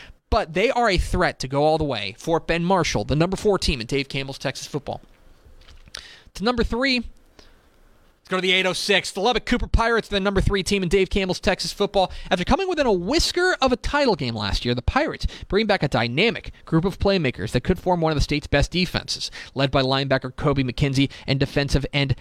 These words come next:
Kyler Jordan. If quarterback Cooper LaFaber can take a next step, they can legitimately win it all. Lubbock Cooper, the number three team in Dave Campbell's Texas Football. Into number two, the Aledo Bearcats are the number two team in Dave Campbell's Texas Football. The nine-time state champs have a great chance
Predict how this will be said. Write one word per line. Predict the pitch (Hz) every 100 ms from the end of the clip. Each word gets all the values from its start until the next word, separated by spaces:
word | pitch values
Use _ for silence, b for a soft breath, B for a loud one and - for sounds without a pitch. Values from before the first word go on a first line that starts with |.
| -
Kyler | - 139 135
Jordan. | 135 127 101
If | 147 -
quarterback | - - 247 269 262 -
Cooper | - 262 285
LaFaber | 254 208 208 185 127 - B B
can | 143 139
take | 190 208
a | 202
next | 151 175 -
step, | 208 208 - b b
they | - 175
can | 247 262
legitimately | 254 180 220 170 135 135
win | 120 131 175
it | 165
all. | 123 82 - b
Lubbock | 127 156 -
Cooper, | 214 - - -
the | 127
number | 131 139
three | - -
team | - 110
in | -
Dave | 104 -
Campbell's | 90 90
Texas | - 78 -
Football. | - - - - - - - - - - - - - - - - - -
Into | 180 214
number | 214
two, | - 254 269 254 - - _ - - - - _ _ - _ - - - _ _ _
the | 131
Aledo | 127 139 147
Bearcats | 170 262 - 143 - 117
are |
the | 110
number | 110 -
two | -
team | 101 104 90
in |
Dave | 90 98 -
Campbell's | 98 -
Texas | - 107 - -
Football. | 113 - 90
The |
nine-time | 104 123 202 233 147 151 143 127
state | - 117
champs | - 135 127
have | - 131
a | 101
great | - 160 185
chance | - 151